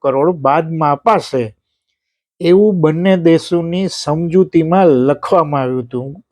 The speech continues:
અ, ડિસેમ્બર ઓગણીસો સુડતાલીસની જે સમજૂતી હતી એમાં આ બાબતનો બહુ સ્પષ્ટ ઉલ્લેખ કરવામાં આવ્યો છે.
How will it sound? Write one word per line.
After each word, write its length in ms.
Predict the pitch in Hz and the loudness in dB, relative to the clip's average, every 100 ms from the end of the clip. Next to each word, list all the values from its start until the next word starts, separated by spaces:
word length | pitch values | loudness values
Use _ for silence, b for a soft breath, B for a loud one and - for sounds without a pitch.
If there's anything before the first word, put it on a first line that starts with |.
| 160 | -14
અ, 240 | 143 131 | -12 -10
ડિસેમ્બર 600 | 131 139 - 196 190 185 | -8 -10 -2 0 2 4
ઓગણીસો 520 | 175 156 160 156 - 170 | 4 2 -2 -4 0 0
સુડતાલીસની 1040 | - 160 175 180 - 170 151 143 - 151 | 0 -2 -2 -2 0 2 0 -4 -8 -10
જે 160 | 143 151 | -4 -4
સમજૂતી 760 | - 160 190 220 233 226 143 | -2 -4 -4 0 0 0 0
હતી 380 | 123 120 160 185 B B B B - | 0 0 -2 -2 B B B B -4
એમાં 520 | 160 175 190 202 220 147 | 0 2 2 2 0 0
આ 140 | 170 | 0
બાબતનો 680 | 175 160 156 160 185 180 220 | 2 0 2 0 -2 -2 -2
બહુ 240 | 190 175 | 2 2
સ્પષ્ટ 760 | 170 - _ _ - 220 - - - _ | 0 -6 _ _ -2 -2 -2 -14 -20 _
ઉલ્લેખ 420 | 175 214 190 131 | 0 4 4 0
કરવામાં 420 | - 131 113 107 107 | -2 -2 -2 -6 -10
આવ્યો 260 | 104 95 | -10 -12
છે. 240 | - - | -16 -20